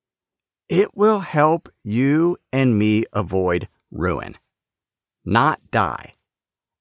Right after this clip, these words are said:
and not inadvertently spread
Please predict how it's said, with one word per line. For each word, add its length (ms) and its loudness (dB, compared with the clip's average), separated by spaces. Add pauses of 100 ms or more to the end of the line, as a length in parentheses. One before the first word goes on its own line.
and 520 2 (160)
not 500 0 (240)
inadvertently 680 2
spread 680 -2